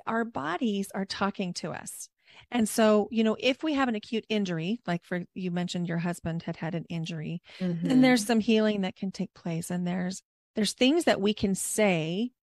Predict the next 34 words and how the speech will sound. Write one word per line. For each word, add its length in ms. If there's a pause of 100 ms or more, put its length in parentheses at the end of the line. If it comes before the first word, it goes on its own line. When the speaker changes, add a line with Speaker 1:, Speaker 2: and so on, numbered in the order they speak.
(260)
Speaker 1:
as 220
far 220
as 140
affirmations 840
that 220
help 240
promote 420
that 180
healing. 500 (460)
And 200
then 240
Speaker 2:
Mm-hmm. 100
Speaker 1:
when 200
we 180
change 460
how 140
the 180
energy 380
is 80
showing 320
up 140
in 80
the 60
body, 540 (460)
we 140
can 200
also 320
promote 460
that 160
healing 520 (200)
in 140
the 100
body. 360 (960)
Speaker 2:
Yeah, 440